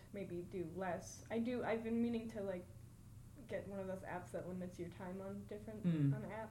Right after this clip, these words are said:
Speaker 1: on do-, other apps. Like, I like looking at Instagram and, like, the other
Speaker 2: Right, it's
Speaker 1: pictures
Speaker 2: great.
Speaker 1: and people, things people are doing, but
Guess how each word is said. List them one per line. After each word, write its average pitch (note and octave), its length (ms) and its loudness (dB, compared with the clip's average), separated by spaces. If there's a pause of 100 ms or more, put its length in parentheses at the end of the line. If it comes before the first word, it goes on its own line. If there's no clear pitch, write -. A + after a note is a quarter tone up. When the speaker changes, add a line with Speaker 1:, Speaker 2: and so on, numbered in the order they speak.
Speaker 1:
on A3+ 100 -4
do-, A3+ 80 -2 (180)
other A3+ 200 -2
apps. A#3 200 -4 (180)
Like, G#3+ 140 -2
I A3+ 100 10
like G3+ 380 2
looking A#3 320 2
at F3 120 0 (140)
Instagram F#3+ 460 -4
and, F3+ 160 0
like, F3+ 140 -2
the F3+ 80 2
other E3 80 6
Speaker 2:
Right, - 180 6
it's - 140 0
Speaker 1:
pictures F#3+ 180 0
Speaker 2:
great. - 300 4
Speaker 1:
and - 80 -2
people, F#3+ 200 -6 (220)
things F#3+ 180 -4
people F#3 160 -6
are F3+ 60 -2
doing, F3+ 280 -2
but F3+ 160 -2